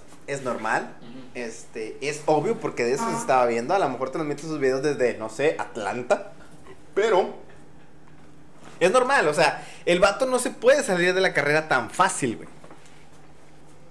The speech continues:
Speaker 1: Sí, así es, no se puede salir tan fácil de la
Speaker 2: <laughs>
Speaker 1: carrera.
Speaker 2: Sí, él, él no se puede salir, perdón, no se puede salir tan fácil de, de, de la carrera, ni se quiere salir de la carrera.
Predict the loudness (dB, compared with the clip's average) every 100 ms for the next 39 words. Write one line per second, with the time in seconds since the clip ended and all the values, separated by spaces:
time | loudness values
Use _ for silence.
0 | -18 -18 -18 -18 -18 -18 -18 -18 -18 -18
1 | -16 -14 -2 2 4 4 2 6 6 6
2 | 2 4 4 6 8 8 6 2 4 4
3 | 6 4 4 2 4 6 8 8 8 8
4 | 8 10 10 10 10 10 8 8 6 6
5 | 0 0 -2 -4 0 2 4 2 -2 -2
6 | -2 -6 -8 0 2 4 4 2 4 2
7 | 4 2 2 2 0 0 2 2 0 -2
8 | -2 -4 -14 -10 -2 0 0 2 2 2
9 | 0 -2 -2 -2 -2 -2 -4 -4 -2 0
10 | 0 -4 -4 -6 -6 -6 -6 -8 -10